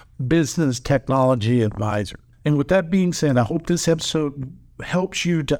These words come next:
understand the importance of an advisor. And it, more than anything, it's gonna help you dominate your industry. Build a roadmap, build a guideline that is, you're gonna see the growth of the business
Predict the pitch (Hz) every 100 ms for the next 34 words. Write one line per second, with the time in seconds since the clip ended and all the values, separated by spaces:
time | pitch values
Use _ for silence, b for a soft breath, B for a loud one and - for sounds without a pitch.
0 | - 156 151 - 160 147 143 127 139 -
1 | 156 131 - 160 - 139 131 135 131 123
2 | 131 127 131 123 B - 147 143 139 107
3 | 175 156 165 202 185 196 - 214 208 170
4 | 165 156 - 160 - 170 151 175 175 156
5 | 131 110 143 147 151 131 135 139 131 135
6 | 139 123 - 101 113 b b b - 131
7 | 190 240 208 196 165 180 143 139 110 110
8 | - 110 113 233 247 220 202 175 170 175
9 | 156 147 143 135 135 123 b b b b
10 | - 143 139 - 156 139 135 120 - -
11 | - _ - 165 147 165 190 - 180 160
12 | 139 120 131 139 151 151 151 135 123 139
13 | 123 156 131 -